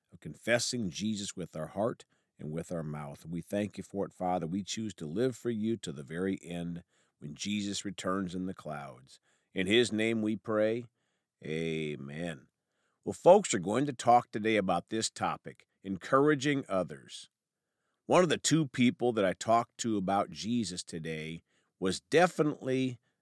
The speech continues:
a divine appointment. God makes supernatural connections all the time,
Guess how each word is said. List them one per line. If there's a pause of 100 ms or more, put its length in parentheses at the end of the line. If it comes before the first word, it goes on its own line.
a
divine
appointment. (760)
God
makes
supernatural
connections
all
the
time,